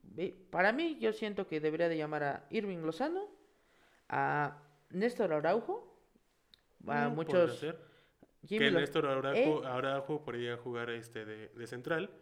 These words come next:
Speaker 1: O de contención.
Speaker 2: Igual que Edson Álvarez.
Speaker 1: Que, pero Edson Álvarez
Speaker 2: Entra,
Speaker 1: da la
Speaker 2: ajá,
Speaker 1: edad.
Speaker 2: esa, esa es la
Speaker 1: Exactamente.
Speaker 2: fortuna, que Edson
Speaker 1: Es a
Speaker 2: Álvarez
Speaker 1: lo que
Speaker 2: nos
Speaker 1: te
Speaker 2: da la
Speaker 1: decía.
Speaker 2: edad.
Speaker 1: Y Romo.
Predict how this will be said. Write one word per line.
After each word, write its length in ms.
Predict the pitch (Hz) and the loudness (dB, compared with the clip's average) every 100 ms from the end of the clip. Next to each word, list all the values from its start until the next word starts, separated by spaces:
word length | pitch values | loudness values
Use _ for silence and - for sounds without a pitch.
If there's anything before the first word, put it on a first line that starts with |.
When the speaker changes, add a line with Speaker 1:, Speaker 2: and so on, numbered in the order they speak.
| - - | -6 -2
Speaker 1:
O 100 | 180 | 0
de 120 | 143 | 0
contención. 580 | 143 143 170 185 302 285 - | -4 -4 -4 -2 -4 -4 -14
Speaker 2:
Igual 360 | 123 120 113 117 | -6 0 0 -2
que 340 | 135 139 - - | -6 -6 -8 -12
Edson 320 | 113 - 123 | -16 -12 -8
Álvarez. 420 | 160 120 107 - _ | -8 -10 -14 -20 _
Speaker 1:
Que, 160 | 139 - | -10 2
pero 220 | 160 151 | 4 6
Edson 280 | 156 170 160 | 2 -2 -4
Álvarez 260 | 160 170 | 0 0
Speaker 2:
Entra, 280 | 131 135 143 | 2 2 2
Speaker 1:
da 160 | 143 143 | 2 2
la 60 | 143 | 4
Speaker 2:
ajá, 80 | 147 | 4
Speaker 1:
edad. 180 | 190 | 2
Speaker 2:
esa, 180 | 135 143 | 2 0
esa 200 | 135 139 | 0 0
es 60 | 147 147 | 2 4
la 60 | 135 | 4
Speaker 1:
Exactamente. 280 | 147 147 175 | 2 2 0
Speaker 2:
fortuna, 220 | 156 160 - - | 0 -2 -8 -10
que 80 | 120 | -8
Edson 240 | 117 120 | -6 -4
Speaker 1:
Es 60 | 123 | 0
a 40 | |
Speaker 2:
Álvarez 240 | 123 143 143 | 2 2 2
Speaker 1:
lo 60 | 127 | 2
que 60 | 147 | 0
Speaker 2:
nos 60 | |
Speaker 1:
te 60 | 147 | 2
Speaker 2:
da 60 | 147 | 2
la 60 | |
Speaker 1:
decía. 200 | 151 220 220 | 2 2 0
Speaker 2:
edad. 80 | - - - _ - | -4 -18 -20 _ -2
Speaker 1:
Y 460 | 262 311 311 - - | 0 0 -4 -14 -14
Romo. 460 | - 156 151 143 | -4 2 2 0